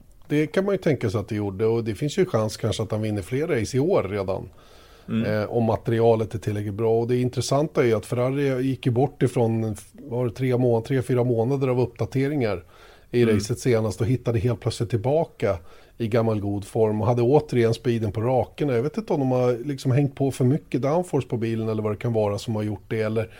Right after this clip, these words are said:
Speaker 1: om det helt enkelt är så att man har varit tvungna att köra motorn lite snällare under en period för att vara säker på att den ska hålla hela vägen.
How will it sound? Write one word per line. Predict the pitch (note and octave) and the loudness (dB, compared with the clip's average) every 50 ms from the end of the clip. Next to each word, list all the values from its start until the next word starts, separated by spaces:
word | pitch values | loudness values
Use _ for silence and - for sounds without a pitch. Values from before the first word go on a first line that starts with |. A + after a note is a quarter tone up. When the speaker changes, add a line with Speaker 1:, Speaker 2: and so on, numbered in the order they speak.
| - - | -20 -20
Speaker 1:
om | - - - A#2 B2 | -14 -8 -4 0 2
det | B2+ | 2
helt | G#2+ A#2+ C3 B2 - - | 2 2 0 -2 0 -2
enkelt | A#2+ A2 - B2+ A2 - | -2 -2 -2 -2 -4 -2
är | B2+ C3+ D#3+ D#3+ | 0 0 0 0
så | - - A2+ | 0 -2 -4
att | G2 - | -4 -2
man | A#2+ A2 | -4 -4
har | G#2+ G#2+ | -2 -2
varit | G#2 G#2+ G#2+ - | -2 -4 -4 -4
tvungna | - - C3 A#2+ A2 A2+ A#2+ C3+ D3 C#3+ | -2 0 0 0 2 0 0 0 0 0
att | C3+ C#3 - - - - - - - - - - - | -2 -4 -8 -20 -20 -20 -20 -20 -20 -20 -20 -20 -10
köra | - - C3 A2+ A2 B2 C#3 | -2 2 4 4 4 4 4
motorn | D3 C3+ A2+ - - B2+ A2+ A2+ | 2 2 0 0 -2 -2 0 0
lite | A#2+ A#2 - - B2 | 0 -2 -2 -4 -4
snällare | - - C#3+ B2+ A#2 A2 G#2+ G#2+ A2 A2 A2 A2 G#2+ - - - - - - | -2 0 0 2 2 2 2 2 2 2 2 0 -2 -4 -8 -16 -20 -16 -8
under | - B2 A#2+ A2+ A2 | -4 -2 0 0 0
en | G#2+ | -2
period | F#2+ - A#2 A2 A2+ A2 G#2 G2+ G#2 G#2 G#2 | -2 0 0 0 0 0 0 -2 -4 -4 -6
för | - - A2+ | -4 -4 -4
att | G#2+ - | -4 -4
vara | - A#2 | -4 -6
säker | - - A2+ A2 G#2+ - - - | -4 -4 -4 -4 -4 -6 -8 -8
på | - | -6
att | F#2+ - | -6 -6
den | A2 G2+ | -6 -8
ska | - - G#2+ | -4 -2 0
hålla | A2+ B2 A#2+ A2 A#2+ C3+ | 2 2 2 2 0 0
hela | C#3+ C3+ A2 G2+ | 0 0 0 0
vägen. | G#2 G2+ G2 G2 F#2+ G2+ F#2+ F#2+ G2 | 2 0 0 0 -2 -4 -6 -8 -8